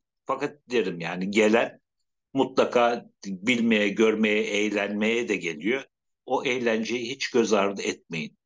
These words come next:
Ona göre kendinizi ayarlayın derim.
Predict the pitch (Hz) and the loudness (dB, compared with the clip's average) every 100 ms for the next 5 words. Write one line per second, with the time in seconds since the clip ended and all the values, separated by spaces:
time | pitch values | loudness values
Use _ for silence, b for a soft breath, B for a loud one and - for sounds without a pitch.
0 | _ - 110 113 101 90 90 - 87 82 | _ -2 0 2 2 0 0 -2 -4 -2
1 | 90 82 107 87 85 85 78 78 78 73 | -4 -4 -4 -4 -2 -4 -6 -8 -8 -8
2 | 71 71 - | -8 -8 -10